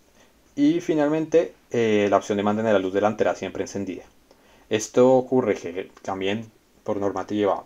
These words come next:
se nos va a pedir circular con la luz encendida, aunque sea de día. En la misma línea de no atenuar los dígitos, eh, podemos mantener la luz delantera siempre encendida. Y al presionarla, pues, se, se enciende siempre.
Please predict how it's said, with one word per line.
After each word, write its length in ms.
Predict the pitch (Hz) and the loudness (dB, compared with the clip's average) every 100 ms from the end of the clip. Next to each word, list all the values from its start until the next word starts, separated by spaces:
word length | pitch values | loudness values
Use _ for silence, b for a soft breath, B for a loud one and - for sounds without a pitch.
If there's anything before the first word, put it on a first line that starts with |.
| _ | _
se 220 | - - | -10 -8
nos 120 | 90 | -6
va 80 | 90 | -6
a 40 | 85 | -2
pedir 300 | 95 104 101 | 0 0 -2
circular 440 | 95 - 92 87 | -8 -8 -4 -4
con 100 | - | -4
la 80 | 95 | -6
luz 120 | 95 | -4
encendida, 500 | 95 - 95 98 85 | -8 -12 -4 -2 0
aunque 260 | 87 87 101 | -4 -4 -8
sea 180 | 87 90 | -4 -2
de 120 | 98 | 0
día. 280 | 135 120 - _ _ b b b b b _ | 2 0 -2 _ _ b b b b b _
En 120 | 101 | -6
la 80 | 92 | -4
misma 240 | 92 101 | -2 -2
línea 320 | 104 110 104 | -2 -2 -2
de 320 | 90 87 87 92 101 | -2 -4 -6 -10 -10
no 160 | 120 107 | -2 0
atenuar 320 | 95 98 95 | 2 0 0
los 160 | 98 95 | 0 -2
dígitos, 500 | 120 117 117 160 - _ _ B B B B B _ | -4 -2 -2 -4 -8 _ _ B B B B B _
eh, 800 | 110 101 98 92 92 92 92 90 - _ | -6 -4 -4 -6 -8 -10 -12 -14 -18 _
podemos 240 | 101 92 | -2 0
mantener 300 | 92 87 98 | -4 -4 -2
la 80 | 90 | -2
luz 120 | 90 90 | -4 -6
delantera 340 | 92 95 92 | -8 -4 -6
siempre 260 | - 92 92 | -6 -10 -10
encendida. 460 | - 95 87 - _ _ _ _ _ _ | -8 -10 -10 -14 _ _ _ _ _ _
Y 140 | 101 | -6
al 80 | 87 | -6
presionarla, 500 | - - 87 85 87 | -6 -10 -10 -8 -6
pues, 220 | 95 98 - | -6 -6 -10
se, 260 | - - | -12 -12
se 140 | - 98 | -8 -8
enciende 400 | 87 95 90 90 | -8 -8 -8 -8
siempre. 380 | - 90 - | -6 -8 -8